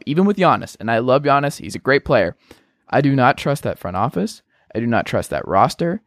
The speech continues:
I do not trust Giannis to be there two years from now. I think he's gone. And it's just, no thank you. No part of the Milwaukee job.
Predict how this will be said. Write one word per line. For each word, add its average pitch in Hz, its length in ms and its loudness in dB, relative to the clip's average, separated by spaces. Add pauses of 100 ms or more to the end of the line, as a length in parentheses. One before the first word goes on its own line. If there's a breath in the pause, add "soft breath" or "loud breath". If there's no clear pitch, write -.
(260)
I 120 40 -2
do 120 80 -2
not 107 220 -2
trust - 500 -6
Giannis 104 340 0
to - 80 -8
be 101 140 -2
there 101 180 0
two - 180 -6
years 110 280 2
from 175 120 -2
now. 175 300 -2 (200)
I 110 60 -2
think - 160 -6
he's - 160 -12
gone. 131 440 0 (600 soft breath)
And 131 520 -2 (840)
it's 151 240 -6
just, 160 340 -4
no 156 160 2
thank 226 240 -2
you. 120 180 -2 (240)
No 185 280 2
part 170 260 0
of 143 60 -4
the 147 60 -6
Milwaukee 127 440 -4
job. - 280 -12